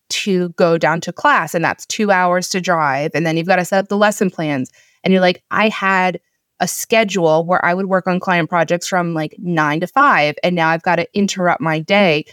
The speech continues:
to go do this thing instead. So think about your peace of mind and what saying no means. It means, yes, I can dedicate more time to my agency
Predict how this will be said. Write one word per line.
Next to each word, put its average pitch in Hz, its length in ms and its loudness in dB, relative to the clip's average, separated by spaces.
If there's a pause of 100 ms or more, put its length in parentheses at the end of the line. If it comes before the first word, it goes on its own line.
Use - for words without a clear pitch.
(220)
to 196 100 -2
go 185 280 4
do 180 200 -2
this 170 300 -2
thing 160 200 0
instead. 156 520 -2 (380)
So 190 480 2 (380)
think 311 200 0
about 208 540 2 (320)
your 208 120 -2
peace - 260 -2
of 196 120 2
mind 180 480 2
and 156 300 -2
what 190 420 0
saying 202 400 2
no 170 220 2
means. 165 480 -4
It - 120 -6
means, 180 300 -2
yes, 180 320 0
I 170 140 -2
can 240 320 0
dedicate 190 440 0
more 170 140 0
time 160 300 -4
to 170 100 -12
my 165 120 0
agency 156 720 -4